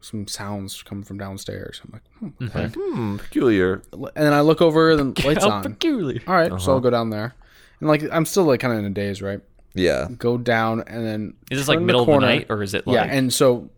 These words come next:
Speaker 1: uh, yeah, middle, like, late at night, probably, like, one in the morning. Um, and at the,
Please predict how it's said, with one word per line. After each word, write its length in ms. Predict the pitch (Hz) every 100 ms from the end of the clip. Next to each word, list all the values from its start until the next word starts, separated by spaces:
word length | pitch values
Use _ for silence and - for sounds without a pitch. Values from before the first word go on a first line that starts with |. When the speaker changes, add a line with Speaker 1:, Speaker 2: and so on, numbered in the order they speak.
| _ _ _ _ -
Speaker 1:
uh, 60 | 127
yeah, 180 | 131
middle, 220 | 110 120 -
like, 240 | 110 101
late 140 | 113
at 60 | 104
night, 280 | 98 95 -
probably, 220 | 101 98
like, 140 | 95 - _ _ _ _ -
one 580 | 117 104 101 98 98 98
in 60 |
the 60 | 98
morning. 320 | 98 98 98 _ - - - _ -
Um, 440 | 98 92 92 - - - - - - - -
and 440 | 110 104 101 101 - - _ _ _ - - _ - -
at 340 | 120 117 -
the, 200 | 120